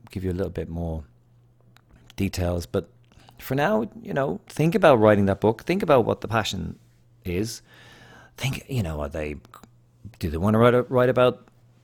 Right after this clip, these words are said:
the rainforest? You know, there's a lot of bad news in the, in the, in the, I suppose, in the world today, and kids do take this on board, and maybe let them write about it, m-, write about what they're passionate about,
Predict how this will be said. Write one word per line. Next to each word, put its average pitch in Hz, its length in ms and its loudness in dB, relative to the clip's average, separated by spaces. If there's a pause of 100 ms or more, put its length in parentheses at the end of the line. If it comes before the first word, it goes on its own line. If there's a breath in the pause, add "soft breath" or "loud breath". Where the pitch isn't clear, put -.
the 113 180 -8
rainforest? 120 800 4
You 110 120 2
know, 123 180 4
there's 113 160 0
a 104 60 2
lot 107 180 4
of - 420 -4 (600)
bad 120 180 2
news 127 240 4
in 104 160 4
the, 95 340 0
in 90 380 -4
the, 85 240 -8
in 80 140 -8
the, 80 220 -8 (400)
I - 60 -14
suppose, 87 240 -10
in 90 60 -6
the 92 80 -4
world 98 160 -2
today, 107 500 -2 (840 loud breath)
and 98 340 -2
kids 120 240 -2
do 170 180 2
take 143 220 0
this 87 120 -8
on 82 140 -4
board, 71 320 -8 (600)
and 85 400 -12 (180)
maybe 95 300 -6
let 87 220 -4
them 87 160 -4
write 85 260 -4
about 82 260 -6
it, 67 100 -6 (120)
m-, 92 120 -10 (120)
write 85 220 -6
about 80 200 -8
what 78 120 -10
they're - 120 -10
passionate - 440 -12
about, 85 300 -8